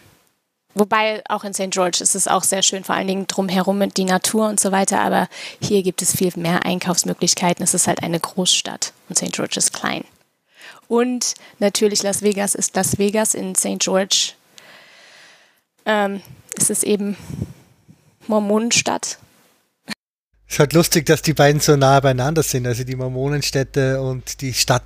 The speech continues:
Speaker 2: der Sünde.
Speaker 1: Ja, Las Vegas wurde aber von Mormonen gegründet.
Speaker 2: Nein,
Speaker 1: Ja?
Speaker 2: echt?
Speaker 1: Ja.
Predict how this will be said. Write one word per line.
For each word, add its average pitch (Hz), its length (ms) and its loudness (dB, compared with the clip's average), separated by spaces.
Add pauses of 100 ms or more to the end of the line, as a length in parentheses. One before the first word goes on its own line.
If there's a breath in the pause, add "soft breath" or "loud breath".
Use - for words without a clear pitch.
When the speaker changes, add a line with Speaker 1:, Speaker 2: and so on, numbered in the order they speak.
Speaker 2:
der 131 120 2
Sünde. 123 600 0 (1120 loud breath)
Speaker 1:
Ja, 220 320 2
Las 247 220 -2
Vegas 254 300 2
wurde 247 200 2
aber 220 160 2
von 233 180 -6
Mormonen 233 400 0
gegründet. 262 680 0
Speaker 2:
Nein, 185 600 -2
Speaker 1:
Ja? 226 120 4
Speaker 2:
echt? - 540 2
Speaker 1:
Ja. 160 100 2